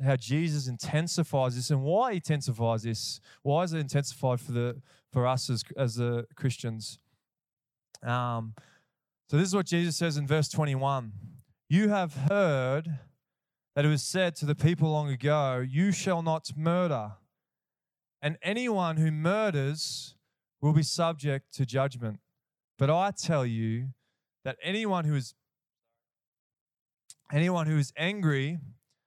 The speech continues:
with a brother or sister will be subject to judgment."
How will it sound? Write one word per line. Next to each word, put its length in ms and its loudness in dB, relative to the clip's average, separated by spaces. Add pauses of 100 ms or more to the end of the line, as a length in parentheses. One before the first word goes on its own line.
(260)
with 120 2
a 60 6
brother 380 2
or 60 0
sister 560 0
will 100 -2
be 120 -2
subject 880 -4 (240)
to 120 -4
judgment." 640 -4